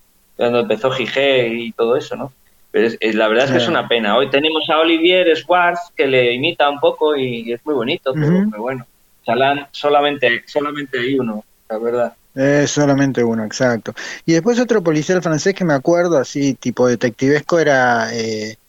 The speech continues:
Speaker 2: Jérôme K. Jérôme Bloch, ¿no? El de Dodier,
Speaker 1: Ah,
Speaker 2: que
Speaker 1: sí,
Speaker 2: es
Speaker 1: sí,
Speaker 2: un,
Speaker 1: sí, sí, sí,
Speaker 2: un
Speaker 1: sí.
Speaker 2: detective aficionado, digamos, que es, que está muy bien dibujado también, a estilo, ¿no?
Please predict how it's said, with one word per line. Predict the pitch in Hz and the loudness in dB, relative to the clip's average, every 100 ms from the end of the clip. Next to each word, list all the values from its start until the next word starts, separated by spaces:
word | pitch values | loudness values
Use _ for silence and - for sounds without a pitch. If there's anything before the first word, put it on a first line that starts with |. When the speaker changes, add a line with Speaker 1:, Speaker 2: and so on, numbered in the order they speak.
| _ - | _ -6
Speaker 2:
Jérôme | 117 117 139 127 | -2 0 0 0
K. | 131 | 0
Jérôme | 123 127 127 131 123 | 0 0 0 0 0
Bloch, | 135 117 - - | 2 0 -2 -2
¿no? | 143 175 | 0 2
El | 151 120 | 0 0
de | 113 113 | -2 0
Dodier, | 117 123 143 151 131 | 0 2 2 2 2
Speaker 1:
Ah, | 123 175 190 131 | 0 2 2 0
Speaker 2:
que | 117 | -2
Speaker 1:
sí, | |
Speaker 2:
es | 110 - | -4 -4
Speaker 1:
sí, | |
Speaker 2:
un, | 107 104 | -4 -4
Speaker 1:
sí, | 107 143 - - | -4 -8 -10 -16
sí, | - 123 131 | -4 -2 -2
sí, | 123 | -4
Speaker 2:
un | 120 117 | -4 -4
Speaker 1:
sí. | 113 123 | -2 -2
Speaker 2:
detective | 117 117 120 160 151 | -2 -2 -2 0 2
aficionado, | 139 147 135 147 139 151 151 143 147 135 | 2 -2 -4 0 0 2 2 2 2 2
digamos, | 127 127 135 127 | 0 0 -2 -4
que | 123 | -4
es, | 113 - - | -6 -10 -10
que | 110 110 | -6 -4
está | - 131 | -4 -2
muy | 127 131 | 0 2
bien | 135 | 2
dibujado | 135 113 117 135 113 | 2 0 0 0 0
también, | 110 113 113 104 | -2 -6 -6 -6
a | 110 | -8
estilo, | 110 - 135 120 120 | -8 -2 0 0 2
¿no? | 139 | 2